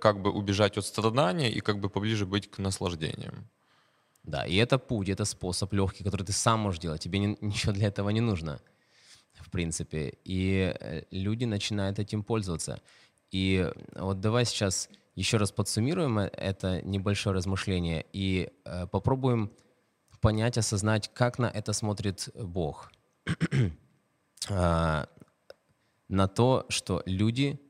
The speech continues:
Speaker 2: занимаются самоугождением, мастурбацией, вопреки тому, что, э, Господь показал,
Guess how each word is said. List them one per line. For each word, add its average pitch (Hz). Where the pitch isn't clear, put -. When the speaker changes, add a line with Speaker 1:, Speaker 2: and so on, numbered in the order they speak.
Speaker 2:
занимаются 98
самоугождением, 98
мастурбацией, 95
вопреки 101
тому, 101
что, 82
э, 73
Господь 95
показал, 98